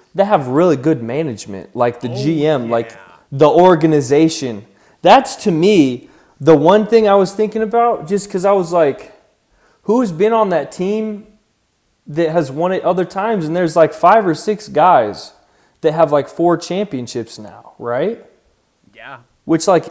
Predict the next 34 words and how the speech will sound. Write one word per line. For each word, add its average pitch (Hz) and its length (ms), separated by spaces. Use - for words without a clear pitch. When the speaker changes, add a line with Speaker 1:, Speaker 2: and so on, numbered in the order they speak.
Speaker 1:
if 175 180
you 185 140
look 208 220
at 202 100
the 143 140
list 156 500
of 131 220
guys 147 380
that 135 100
have 139 200
four 147 220
championships, 160 1040
there's 220 260
probably 214 500
not 147 280
more 151 240
than 117 200
twenty. 135 640
There's 170 160
probably 180 340
less 190 340
than 131 140
twenty. 98 400
And 165 360
probably 240 340
half 214 300
of 156 100
them 143 300
are 165 200
all 214 200
on 208 160
the 151 60
Warriors 165 640
team 95 300